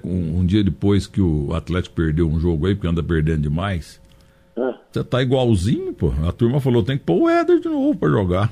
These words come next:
Speaker 2: Pois é, Milton, pra você ver, sessenta e dois, mas se, é, é, é que eu brinco com os caras lá, eu falo, eu posso falar aqui, que eu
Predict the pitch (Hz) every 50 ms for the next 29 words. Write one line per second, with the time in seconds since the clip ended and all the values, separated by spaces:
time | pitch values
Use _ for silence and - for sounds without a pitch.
0 | - - - 262 240 190 170 208 202 202 208 202 170 147 131 - - 123 117 120
1 | 120 - - - 277 277 226 175 175 175 170 139 - 123 113 139 160 170 143 107
2 | 98 127 147 156 147 - - - - - - _ _ - 107 123 135 147 - -
3 | - - - - - _ _ _ _ _ _ _ _ _ - - - - 143 143
4 | 170 151 151 143 127 120 117 117 123 - 120 131 127 127 135 127 - 170 175 160
5 | 147 156 175 170 - - 190 185 - - - 156 139 139 143 143 123 107 110 110
6 | 120 127 123 117 110 - - 131 127 135 135 123 - 170 170 - - 143 131 127
7 | 139 139 120 - - 262 240 - - 107